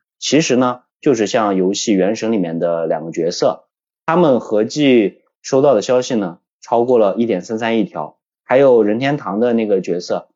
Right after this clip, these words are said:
大家都应该很熟悉，就是那个马里奥，然后他收到的信息呢累计超过了三千六百万条。那因为人其实都是有情感需求的嘛，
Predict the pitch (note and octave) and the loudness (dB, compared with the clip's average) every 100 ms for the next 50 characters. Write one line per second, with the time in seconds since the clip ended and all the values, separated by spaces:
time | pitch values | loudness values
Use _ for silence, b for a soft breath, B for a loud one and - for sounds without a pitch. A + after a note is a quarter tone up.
0 | _ _ A2 G#2+ G#2 A2 A2 A2 A2 A2 | _ _ 0 0 2 4 4 0 -4 -6
1 | F2+ - G2 G2+ G2+ G2 F#2+ F2+ A2 G#2 | -8 -8 -8 -8 -8 -8 -4 0 2 2
2 | C#3 - _ _ _ - G2 G#2 - D3 | 0 -4 _ _ _ -6 -2 -2 -2 -2
3 | D3+ D3+ - B2+ C3 B2+ A2 F#2+ F2+ - | 0 -2 -2 0 2 2 2 -2 -2 0
4 | A#2+ A2 A#2 A2+ G#2 F#2 - _ F#2 F#2 | 0 0 -4 -2 -2 -4 -10 _ -2 -2
5 | E2+ A2 - G#2 G#2+ G2+ F#2 F2+ - B2+ | 0 -4 -2 -2 0 0 0 -4 -10 -6
6 | C#3+ D#3 E2 E2 E2 - - _ _ _ | -2 -2 -2 -6 -12 -18 -20 _ _ _
7 | _ _ _ _ F3+ F3+ G3 F#3+ G3 D#3 | _ _ _ _ 2 4 4 2 2 2
8 | A#2 D3 F#3+ D3+ E3 F3+ E3+ A2 F#2+ - | 2 2 0 -2 2 2 4 2 0 -4
9 | B2 G2 G#2 F#2+ E2 E2+ | -4 -4 -6 -8 -6 -6